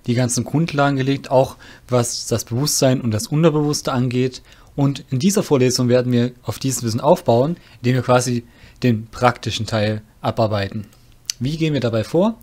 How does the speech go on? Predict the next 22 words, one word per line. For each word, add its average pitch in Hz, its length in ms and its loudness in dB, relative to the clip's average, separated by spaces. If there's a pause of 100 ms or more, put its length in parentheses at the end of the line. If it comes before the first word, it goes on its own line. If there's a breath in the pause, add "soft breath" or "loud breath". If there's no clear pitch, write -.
(600 loud breath)
Nun 202 120 6
ja, 190 120 8
wir 143 80 4
schauen 139 200 -2
uns 135 100 -4
die 127 80 0
Physiologie 147 560 -2
der 170 120 2
Liebe 170 260 -2
an, 208 300 2
sprich 117 280 -2
also, 113 440 0
was 117 200 -6
macht 110 140 -4
unser 117 240 -2
Körper? 170 380 0 (600 loud breath)
Und 185 180 4
zweitens 151 360 2
die 131 100 -6
Psychologie 123 560 0
der 120 140 2
Liebe, 135 440 -2